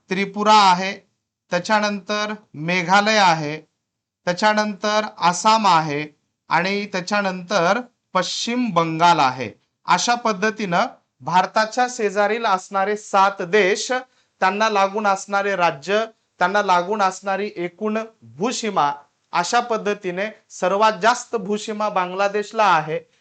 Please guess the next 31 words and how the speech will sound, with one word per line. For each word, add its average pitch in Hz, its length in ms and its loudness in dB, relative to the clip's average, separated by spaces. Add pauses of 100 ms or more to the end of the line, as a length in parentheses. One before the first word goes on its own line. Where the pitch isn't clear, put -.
(160)
चार 214 260 6
हजार 196 360 0
शहाण्णव 190 420 -4
किलोमीटर. 190 640 -4 (400)
पाच 226 300 4
राज्य 202 340 0
आहेत, 160 160 2 (260)
मिझोराम, 214 460 2
त्रिपुरा, 208 500 -2
मेघालय, 190 560 0
आसाम, 185 380 -2
पश्चिम 190 420 -6
बंगाल. 165 400 0 (380)
त्याच्यानंतर 220 560 -2
सर्वात 214 400 0 (120)
कमी 208 180 -6
अफगाणिस्तान, 185 840 -2 (260)
एकशे 185 360 -4
सहा 208 340 4
किलोमीटर. 202 720 -4 (320)
आणि 202 260 2
इथं 190 400 -4
जर 233 140 0
आपण 214 260 0
विचार 208 300 -4
केला, 196 280 -4
तर 190 180 -10
फक्त 196 360 -8
एकमेव 196 460 -4
आहे 175 320 -2
लडाख. 175 240 2